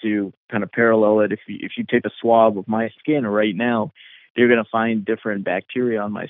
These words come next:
skin, but it's not causing an actual infection. It's just colonizing that area. But, for example, if I started developing redness and my skin became more painful and tender and started having drainage, we can then say that the bacteria that were on my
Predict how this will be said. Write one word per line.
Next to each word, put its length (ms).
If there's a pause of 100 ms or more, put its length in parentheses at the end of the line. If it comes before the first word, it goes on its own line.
skin, 360 (160)
but 100
it's 140
not 200
causing 360
an 80
actual 560
infection. 500
It's 140
just 180
colonizing 640
that 220
area. 380 (580)
But, 180 (260)
for 180
example, 360
if 100
I 100
started 280
developing 460
redness 560
and 320
my 180
skin 240
became 300
more 160
painful 580
and 160
tender 460
and 320
started 240
having 240
drainage, 500 (260)
we 160
can 220
then 260
say 200
that 300
the 60
bacteria 460
that 160
were 140
on 160
my 160